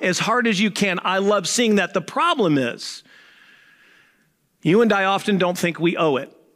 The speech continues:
We often think there are people that are disqualified from it. Listen, I hope, um, that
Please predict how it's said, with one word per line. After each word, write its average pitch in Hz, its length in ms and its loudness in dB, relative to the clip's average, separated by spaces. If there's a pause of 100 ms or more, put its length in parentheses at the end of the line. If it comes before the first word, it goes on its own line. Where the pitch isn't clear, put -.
(640)
We 208 160 4
often 233 240 0
think 220 180 0
there 208 140 2
are 180 40 2
people 208 280 0
that 170 100 2
are 160 60 0
disqualified 151 760 -2
from 120 180 -8
it. - 120 -12
Listen, 233 280 2
I 285 140 0
hope, 240 320 0 (400)
um, 156 380 0
that 165 180 0